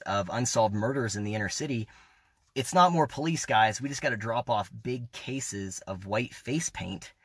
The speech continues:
in inner city Chicago and Atlanta and Baltimore and L A and just have everyone in the hood just put that white fa-, white face paint on, and no one's gonna get shot there anymore. Now,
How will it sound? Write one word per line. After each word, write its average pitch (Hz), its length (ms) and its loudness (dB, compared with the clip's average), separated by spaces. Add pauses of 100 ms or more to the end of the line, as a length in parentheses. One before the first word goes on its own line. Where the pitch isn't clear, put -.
(300)
in 95 120 -4
inner 110 200 4
city 101 260 0
Chicago 139 840 4
and 98 120 -2
Atlanta 143 440 0
and 120 300 0
Baltimore 123 540 0
and 101 80 -2
L 110 240 0
A 127 380 2 (560)
and 127 160 0
just 135 180 0
have 139 260 8
everyone 160 880 4
in 139 480 0 (180)
the 123 180 -2
hood 147 520 2 (600)
just 127 160 -8
put 185 120 0
that 147 180 6
white 151 180 4
fa-, - 200 -8
white 139 260 0
face 165 240 -2
paint 95 200 -4
on, 90 220 -10 (140)
and 113 240 -2
no 120 100 2
one's 147 160 4
gonna 165 140 0
get 165 140 0
shot 156 280 2
there 113 160 0
anymore. 92 480 -6
Now, 90 240 -6